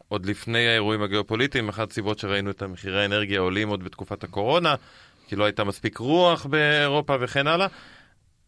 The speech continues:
אבל ברגע שאירופה באה ואומרת, "אני חייבת להיות עצמאית, אני לא יכולה להיות תלויה יותר ברוסיה", אז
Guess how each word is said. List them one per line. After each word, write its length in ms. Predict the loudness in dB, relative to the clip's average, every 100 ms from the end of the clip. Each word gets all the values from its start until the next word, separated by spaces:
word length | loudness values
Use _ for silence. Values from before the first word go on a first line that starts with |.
| _ _
אבל 360 | -4 2 2 0
ברגע 380 | 0 2 4 2
שאירופה 840 | 0 0 2 0 -4 -4 -2 0 0
באה 160 | 2
ואומרת, 320 | 2 -2 -4
"אני 200 | -4 -4
חייבת 360 | -2 2 2 2
להיות 160 | 0 0
עצמאית, 360 | -4 -2 -2
אני 160 | -2 0
לא 100 | 0
יכולה 240 | 2 0
להיות 200 | 2 0 -2 -12 _ -8
תלויה 260 | -2 2
יותר 200 | 0 -2
ברוסיה", 600 | -4 0 0 2 2 2 0 -8 -20 -20 _ _
אז 400 | -4 -4 -8